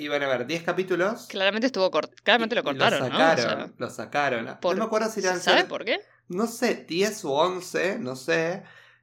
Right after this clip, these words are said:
Speaker 1: Y él se desapareció. Era como si fuera que Gamora es como que,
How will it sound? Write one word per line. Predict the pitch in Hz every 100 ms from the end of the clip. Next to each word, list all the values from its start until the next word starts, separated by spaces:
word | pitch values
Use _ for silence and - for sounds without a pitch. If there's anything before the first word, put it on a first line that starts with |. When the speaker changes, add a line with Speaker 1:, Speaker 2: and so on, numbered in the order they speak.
| _ _
Speaker 1:
Y | 147 135 131
él | 139 156
se | 214
desapareció. | 180 160 131 139 - 381 - _
Era | 175 196
como | 196 160 151
si | 139
fuera | 156 160 160
que | 143
Gamora | 120 110 127 135 135 139 139
es | 127
como | - 117 113
que, | 110 101 101